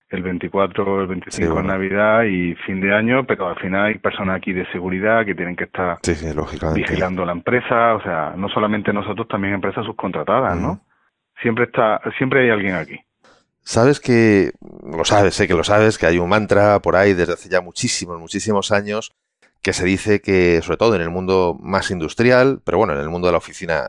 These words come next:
Speaker 2: exactamente igual, que todo directivo debería de conocer a cada persona con la que está trabajando. Claro, cuando tienes una oficina con veinte personas, eso es, vamos, es casi imposible, ¿no? <laughs> No hacerlo.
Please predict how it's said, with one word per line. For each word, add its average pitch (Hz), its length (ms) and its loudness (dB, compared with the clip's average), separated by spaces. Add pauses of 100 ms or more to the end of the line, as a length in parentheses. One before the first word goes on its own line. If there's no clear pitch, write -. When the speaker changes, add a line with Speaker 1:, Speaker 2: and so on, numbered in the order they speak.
(100)
Speaker 2:
exactamente - 480 -6
igual, 110 280 4 (500)
que 85 480 2
todo 95 240 2
directivo 104 540 2
debería 92 320 4
de 98 100 2
conocer 104 720 4 (100)
a 95 120 -2
cada 90 260 0
persona 95 480 0
con 80 140 -4
la 82 80 -2
que 82 80 -8
está 85 160 -6
trabajando. 78 640 -4 (640)
Claro, 101 240 4
cuando 80 200 -4
tienes 87 240 -4
una 90 100 0
oficina 90 300 -2
con 80 120 -4
veinte 85 180 -2
personas, 90 420 -2
eso 80 140 -6
es, - 220 -6
vamos, - 420 -6 (120)
es - 120 -2
casi - 240 0
imposible, 95 480 2
¿no? 85 100 2
<laughs> - 160 -6
No 123 220 0
hacerlo. 98 460 2